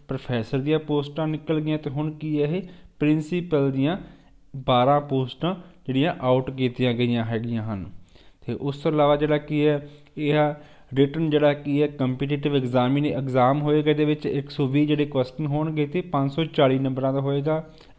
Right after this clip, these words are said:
and ਇੰਟਰਵਿਊ ਦੇ ਸੱਠ ਨੰਬਰ ਦੇ ਵਿੱਚ ਇਨਕਲੂਡ ਹੋਣਗੇ। Then ਕੀ ਹੈ, ਜਿਹੜਾ ਪੈਟਰਨ ਹੈ ਪੇਪਰ ਦਾ ਉਹ ਕੀ ਹੈ, ਜਿਹੜਾ question from the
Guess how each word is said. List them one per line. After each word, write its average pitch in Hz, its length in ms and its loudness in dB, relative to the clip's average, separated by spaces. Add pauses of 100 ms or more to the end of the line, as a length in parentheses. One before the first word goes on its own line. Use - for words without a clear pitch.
(200)
and 175 160 -2
ਇੰਟਰਵਿਊ 143 460 0
ਦੇ 147 120 0
ਸੱਠ 143 220 -4 (100)
ਨੰਬਰ 127 240 -2
ਦੇ 127 140 0
ਵਿੱਚ 131 200 -4 (420)
ਇਨਕਲੂਡ 131 480 0
ਹੋਣਗੇ। 113 640 -4 (440)
Then 160 280 2
ਕੀ 165 220 0
ਹੈ, 160 100 2
ਜਿਹੜਾ 151 180 2
ਪੈਟਰਨ 151 520 -4
ਹੈ 151 100 -2
ਪੇਪਰ 143 380 -2
ਦਾ 147 140 0
ਉਹ 147 320 -4
ਕੀ 151 180 0
ਹੈ, 156 140 2 (960)
ਜਿਹੜਾ 139 480 2 (100)
question 143 400 0
from 143 400 0
the 143 80 0